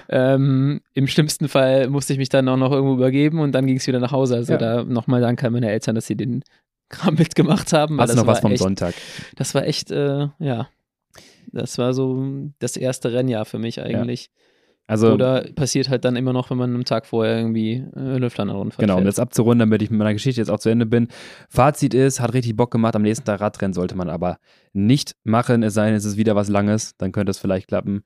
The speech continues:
Speaker 2: Ich find's so geil, dass die Leute auch immer sagen, "Ja, manchmal hast du ja dann auch ganz gute Beine, wenn sowas passiert", ne? Also ein paar Leute auch gesagt, "Ja, manchmal kriegt man,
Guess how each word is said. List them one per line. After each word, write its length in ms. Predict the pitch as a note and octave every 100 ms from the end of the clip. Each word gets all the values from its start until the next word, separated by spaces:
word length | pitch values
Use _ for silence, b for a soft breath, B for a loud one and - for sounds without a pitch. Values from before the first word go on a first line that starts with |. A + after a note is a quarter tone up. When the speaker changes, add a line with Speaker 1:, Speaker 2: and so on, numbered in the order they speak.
| b b
Speaker 2:
Ich 60 | -
find's 140 | G2
so 100 | G2+
geil, 180 | G2+ G#2
dass 120 | G2+
die 80 | F#2+
Leute 200 | F#2+ F#2+
auch 100 | F#2
immer 160 | F#2
sagen, 280 | F2 F#2 F#2+
"Ja, 320 | G2 G#2+ A2+ - b b -
manchmal 340 | A#2+ - B2
hast 160 | B2+ -
du 60 |
ja 40 | A2+
dann 80 |
auch 100 | G#2+
ganz 180 | A2 A2
gute 240 | - B2 G#2+
Beine, 320 | G#2+ A#2+ G#2+
wenn 120 | G2
sowas 240 | F#2 F#2+
passiert", 380 | - F#2 F#2+ E2
ne? 240 | F#2+ C3+ G2+
Also 140 | F#2+
ein 140 | F#2+ F2+
paar 140 | G#2
Leute 160 | G#2 G2+
auch 60 |
gesagt, 260 | G2 G#2+ G#2+
"Ja, 60 | G#2+
manchmal 240 | A2+ A2+
kriegt 180 | C3+ B2
man, 220 | A2+ A2